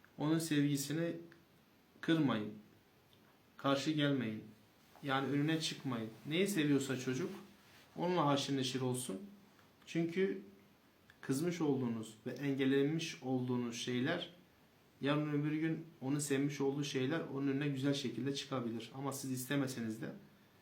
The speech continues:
güzel şeyler yakalayabilir. Onun için engellemeyin, bir şey söylemeyin,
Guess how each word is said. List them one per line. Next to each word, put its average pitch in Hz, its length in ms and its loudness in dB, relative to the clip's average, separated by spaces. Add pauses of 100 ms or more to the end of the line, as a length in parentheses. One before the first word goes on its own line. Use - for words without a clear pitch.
(360)
güzel 139 240 2
şeyler 131 420 -2 (160)
yakalayabilir. 127 800 -2
Onun 156 160 -2
için 170 260 -4
engellemeyin, 147 800 2 (840)
bir 135 40 -10
şey 147 200 -2
söylemeyin, 139 680 0